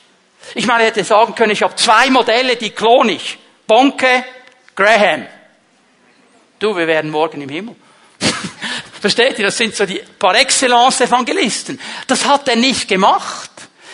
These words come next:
Er hat nicht seinen Plan auf diese extra speziellen Menschen aufgebaut.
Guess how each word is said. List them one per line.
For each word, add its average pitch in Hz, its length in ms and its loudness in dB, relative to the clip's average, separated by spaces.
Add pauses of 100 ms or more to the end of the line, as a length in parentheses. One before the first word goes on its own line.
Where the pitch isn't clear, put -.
Er 254 80 -2
hat 247 140 2
nicht 262 320 0
seinen 269 240 0
Plan 247 300 2
auf 247 180 0
diese 254 380 0 (340)
extra 247 560 0
speziellen 220 680 -2
Menschen 269 400 0
aufgebaut. 269 680 0